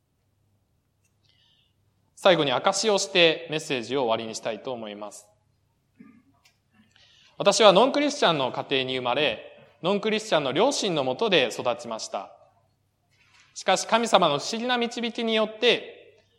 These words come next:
私が現在所属している教会付属の幼稚園に入園をしました。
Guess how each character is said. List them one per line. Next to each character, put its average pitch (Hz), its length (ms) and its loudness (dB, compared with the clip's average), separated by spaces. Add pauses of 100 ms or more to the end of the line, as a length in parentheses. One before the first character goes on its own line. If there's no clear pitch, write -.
私 196 300 0
が 190 60 4
現 208 260 0
在 143 380 2
所 - 140 -10
属 131 220 -8
し - 120 -14
て 147 180 -6
い 143 60 -6
る 170 260 -4
教 170 180 -4
会 165 280 0
付 - 100 -14
属 220 260 -2
の 190 520 0
幼 156 120 0
稚 156 180 -4
園 147 200 0
に 151 240 -4
入 160 240 -4
園 180 220 -4
を 165 180 -4
し - 140 -12
ま 135 100 -4
し - 80 -10
た。 - 220 -12